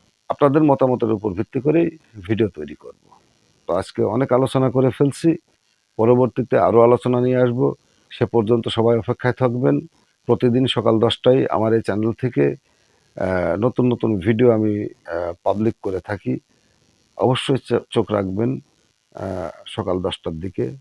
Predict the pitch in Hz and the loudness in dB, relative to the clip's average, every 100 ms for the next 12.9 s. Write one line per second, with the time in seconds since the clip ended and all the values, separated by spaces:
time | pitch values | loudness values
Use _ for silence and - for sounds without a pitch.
0 | _ 101 98 95 92 - 104 - 92 90 | _ -6 -4 -4 -6 -8 -8 -8 -8 -6
1 | 85 85 - 123 147 _ _ _ _ - | -6 -6 -4 -4 -6 _ _ _ _ -2
2 | 110 117 110 123 120 120 _ - 107 113 | 0 2 2 4 2 0 _ -2 0 2
3 | 123 127 110 98 107 113 107 98 90 85 | 2 2 0 0 0 0 -2 -6 -6 -8
4 | 85 82 76 73 73 71 73 55 55 _ | -6 -8 -10 -14 -14 -16 -18 -20 _ _
5 | _ _ _ _ _ _ _ _ _ _ | _ _ _ _ _ _ _ _ _ _
6 | _ - 107 113 95 123 131 - 127 147 | _ -10 -4 -2 2 2 2 -2 0 0
7 | 156 _ _ - 101 113 123 127 135 113 | -2 _ _ -6 -2 0 2 2 0 0
8 | 110 113 117 - 139 - 113 113 123 120 | 0 2 0 0 -4 -4 -4 -4 -8 -6
9 | 127 139 147 - 110 107 113 120 123 147 | 0 0 0 0 0 2 0 0 2 0
10 | 151 _ _ _ _ _ _ _ - 92 | -2 _ _ _ _ _ _ _ -4 -2
11 | 87 85 - _ _ _ _ _ _ _ | -2 -4 -10 _ _ _ _ _ _ _
12 | - 147 143 110 104 90 80 69 | -2 4 6 6 4 2 -4 -10